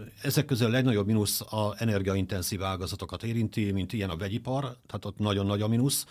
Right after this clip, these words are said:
Ilyen a, a fémmegmunkálás, fémipar, a gumigyártás, a műanyaggyártás, a nem fémásványi anyag, tehát ebbe tartoznak ilyenek, mint a építőanyaggyártás, tehát cementgyártás, téglagyártás, ö,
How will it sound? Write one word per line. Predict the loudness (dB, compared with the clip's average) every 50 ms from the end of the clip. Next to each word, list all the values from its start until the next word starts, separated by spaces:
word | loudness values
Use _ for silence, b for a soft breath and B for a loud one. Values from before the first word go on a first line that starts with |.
| B B B B B B B
Ilyen | 0 2 4 4 4 4
a, | 2 2 2 0 0 -2
a | -4 -8 -12
fémmegmunkálás, | -8 -2 0 2 4 6 4 4 4 2 2 2 2 0 0 0 2 0 0
fémipar, | 0 0 0 2 4 2 2 2 0 0 0 0 0 -2
a | -4 -4
gumigyártás, | -2 0 2 2 2 2 0 0 -2 -2 -4 -4 -4 -2 -2
a | 0
műanyaggyártás, | 2 2 2 2 2 0 0 0 -2 -4 -4 -4 -4 -4 -2 -2 -2 -2 -2
a | -2 -2
nem | -2 -2 -2
fémásványi | -2 -2 -2 -2 -2 0 -2 -2 -2 -2 -2 0
anyag, | 0 0 0 -2 -2
tehát | -4 -6 -8
ebbe | -6 -6 -4 -4
tartoznak | -4 -6 -6 -6 -6 -6 -4 -4 -6 -6 -4
ilyenek, | -6 -6 -6 -6 -6 -6
mint | -6 -6 -6 -4
a | -6 -6 -6 B B B B B B B B B B B _ _ -20 -20 -18 -16 -16 -14 -6
építőanyaggyártás, | 0 0 0 0 0 -2 -2 0 0 0 0 0 0 0 -2 -2 -2 -4 -4 -4 -4
tehát | -6 -8 -8
cementgyártás, | -4 -2 -2 0 0 0 0 0 0 -2 -4 -6 -6 -6 -6
téglagyártás, | -4 -4 -2 -2 0 -2 -2 -2 -2 -4 -4 -4 -6 -4 -4 -4 -4 -4 -2 -2
ö, | -2 -4 -4 -4 -6 -6 -6